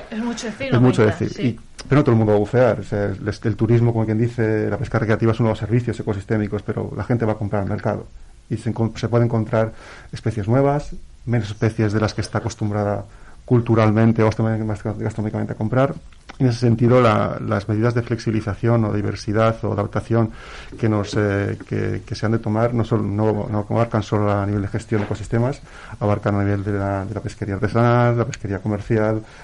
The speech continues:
Speaker 2: eh, de la sociedad, eh, de nosotros como investigadores. Eh, hay muchas medidas que se van a, que se van a implementar y la flexibilización y diversificación y hacernos todos más flexibles es la clave para poder ser resilientes a nuevos cambios que están por llegar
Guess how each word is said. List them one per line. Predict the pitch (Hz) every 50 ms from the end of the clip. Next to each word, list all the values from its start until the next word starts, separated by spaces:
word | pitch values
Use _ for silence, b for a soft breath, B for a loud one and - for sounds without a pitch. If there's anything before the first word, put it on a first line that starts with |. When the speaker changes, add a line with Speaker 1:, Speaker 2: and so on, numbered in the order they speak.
| 113 101 B
Speaker 2:
eh, | 107 104 104 101 104 101
de | 101
la | 104
sociedad, | 104 - 110 - - 107 104 107 107 110 110 110 - B B B B 110 -
eh, | - 104 101 101 98 95 - 113 113
de | 110
nosotros | 107 98 - 120 107 104
como | - 113 107
investigadores. | 107 101 - - 107 104 101 104 104 110 117 117 - -
Eh, | 117 113 110 101 107 -
hay | - 117 113
muchas | 113 120 117 - 113
medidas | 110 110 110 113 113
que | - 107
se | 101
van | 101 107 110 107
a, | 107 110 107 104 107 110 110 107 104 -
que | - -
se | - -
van | 101 104 107
a |
implementar | 107 110 110 110 107 101 113 120 127 123 B B B B B B
y | - 117 107 104 104 101
la | 98 98 101
flexibilización | 98 - 110 104 - 110 104 101 110 98 - 120 123 123 123
y | 123 120 117 113 113 110 110
diversificación | 110 110 110 107 104 - 107 101 107 107 - 101 - 120 123 120 117 113 110 110
y |
hacernos | 104 - - 113 107 -
todos | - 113 107
más | 113 110 -
flexibles | - - - - 120 120 123 127 120 117
es | 107
la | 110 107 104
clave | - 120 110 110 110 107 117 139 B B B B B B B B - -
para | 117 - -
poder | 101 107 101 101 104
ser | - - 120 110
resilientes | 107 110 - 117 107 101 104 107 101 120 110 -
a | 107
nuevos | 104 107 104 -
cambios | - 107 101 101 110 110
que | - 107
están | - - 104 104 101 101 101
por | 101 107 101 101
llegar | 104 104 104 110 120 135